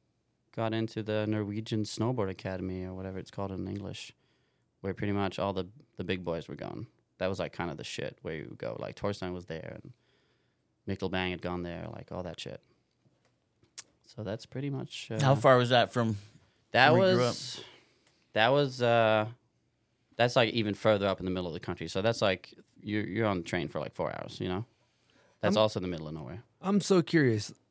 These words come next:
Speaker 3: on your theory. If you look at Norwegians, you guys are just generally dominant contest freakazoids. Like, if you, if you look at, like, a,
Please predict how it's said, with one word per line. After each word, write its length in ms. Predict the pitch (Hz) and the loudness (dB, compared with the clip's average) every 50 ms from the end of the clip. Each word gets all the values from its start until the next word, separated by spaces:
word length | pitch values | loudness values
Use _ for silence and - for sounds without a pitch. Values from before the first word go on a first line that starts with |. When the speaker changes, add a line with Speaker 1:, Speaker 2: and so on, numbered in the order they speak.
| _ - | _ -8
Speaker 3:
on 180 | - 135 135 131 | -6 -4 -4 -2
your 120 | 131 131 | -2 -4
theory. 480 | 123 - - 139 131 120 107 104 104 _ _ _ _ _ _ _ _ | -4 -6 -4 -4 -2 -2 -2 -4 -8 _ _ _ _ _ _ _ _
If 60 | - | 2
you 80 | 147 139 | 4 4
look 220 | 147 185 185 - | 6 6 6 6
at 120 | 185 151 131 - _ _ - | 4 2 2 -2 _ _ 6
Norwegians, 800 | 135 135 123 113 107 110 117 117 107 104 104 101 101 - - - - - | 6 6 6 6 4 2 0 -2 -2 -6 -10 -10 -12 -12 -14 -14 -8 -2
you 120 | 131 123 | 0 4
guys 400 | 123 143 139 143 135 123 117 - - - | 6 6 8 8 6 4 2 0 -2 0
are 160 | 135 123 117 | 2 2 2
just 340 | 110 113 120 107 - - - _ _ _ _ _ _ - 123 | 2 0 -2 -2 -4 -6 -12 _ _ _ _ _ _ -14 -6
generally 720 | 110 117 131 135 143 147 143 135 127 127 117 110 110 107 104 - - | 0 4 6 6 6 6 6 6 6 4 4 2 0 -2 -4 0 4
dominant 520 | 127 120 120 123 127 127 123 117 117 117 _ _ _ _ _ _ _ _ _ _ _ _ _ _ _ _ _ _ _ _ - | 6 8 8 8 8 8 6 6 4 2 _ _ _ _ _ _ _ _ _ _ _ _ _ _ _ _ _ _ _ _ -2
contest 640 | - - 135 131 120 117 - 131 120 113 - - - _ _ - _ - | 4 6 8 8 8 6 6 6 4 4 4 0 -6 _ _ -20 _ -14
freakazoids. 1500 | - - - - - - - 127 117 117 113 113 123 131 127 - - 113 104 101 104 104 98 98 - - - - - - 131 | -14 -12 -12 -10 -10 -6 0 2 4 6 6 6 6 6 4 4 2 2 2 2 2 2 0 0 -4 -8 -10 -10 -8 -2 2
Like, 160 | 127 123 120 | 4 4 6
if 120 | 131 123 | 6 6
you, 220 | 135 139 143 151 156 | 6 6 4 4 2
if 120 | - 123 131 | 2 2 2
you 120 | 135 139 | 4 4
look 180 | 143 139 131 143 | 4 4 4 2
at, 140 | 127 120 117 | 0 0 0
like, 180 | 123 117 110 | 0 0 0
a, 240 | - 127 120 - - | 0 -2 -2 -4 -4